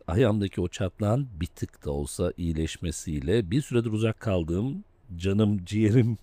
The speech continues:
<laughs> bir tanecik Ankara'da ekspresime kavuştum. Şu an Ankara garında ayrılmak üzereyiz, yola çıkmak üzereyiz. Biraz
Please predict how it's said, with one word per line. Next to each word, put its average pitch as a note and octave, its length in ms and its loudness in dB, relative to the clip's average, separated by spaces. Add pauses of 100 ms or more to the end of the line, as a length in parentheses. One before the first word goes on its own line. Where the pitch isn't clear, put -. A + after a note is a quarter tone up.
<laughs> - 120 -16
bir G#2+ 260 -2
tanecik G#2+ 500 4 (220)
Ankara'da A2 460 0
ekspresime G2 800 -2
kavuştum. - 520 -2 (240)
Şu - 180 2
an A#2+ 180 4
Ankara G#2+ 320 2
garında F2+ 600 0 (180)
ayrılmak E2+ 520 2
üzereyiz, F2+ 400 -4
yola F#2 200 2
çıkmak - 360 -8
üzereyiz. D2 400 -8
Biraz D#2+ 340 -4